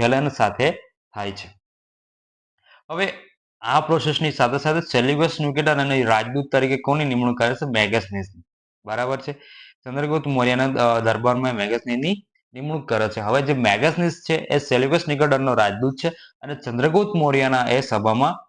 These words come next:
દરબારમાં આવે છે. તો મેગસનીસે ઇન્ડિકા નામની શું, ઇન્ડિકા નામના ગ્રંથની શું કરી છે? રચના કરી છે મેગસનીસે. બરાબર છે? હવે ઈસવીસન પૂર્વે બે-, અ, બસો અઠ્ઠાણુંમાં ચંદ્રગુપ્ત મૌર્ય પ્રથમ જૈન સભાનું શું કરે છે?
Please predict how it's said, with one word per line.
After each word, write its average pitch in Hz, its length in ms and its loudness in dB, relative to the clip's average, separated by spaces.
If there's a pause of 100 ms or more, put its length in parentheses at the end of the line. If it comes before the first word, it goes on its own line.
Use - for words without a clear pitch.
(100)
દરબારમાં 123 760 -2
આવે 101 240 2
છે. 95 100 -12 (460)
તો 170 60 -12
મેગસનીસે 156 760 0 (120)
ઇન્ડિકા 135 420 2
નામની 147 320 0
શું, 175 360 -4
ઇન્ડિકા 139 400 2
નામના 135 280 2
ગ્રંથની 120 440 0
શું 135 160 -6
કરી 117 240 2
છે? 190 180 0 (220)
રચના 120 440 2
કરી 107 240 0
છે 160 120 0
મેગસનીસે. 110 800 -2 (340)
બરાબર 143 360 -2
છે? 160 100 -8 (480)
હવે 175 180 -4 (240)
ઈસવીસન 185 580 0
પૂર્વે 170 280 2
બે-, 135 380 0
અ, 131 120 0
બસો 123 460 2
અઠ્ઠાણુંમાં 160 680 0
ચંદ્રગુપ્ત 143 520 0
મૌર્ય 135 240 2
પ્રથમ 156 600 0
જૈન 143 220 2
સભાનું 139 380 0
શું 156 160 -2
કરે 120 180 4
છે? 165 180 0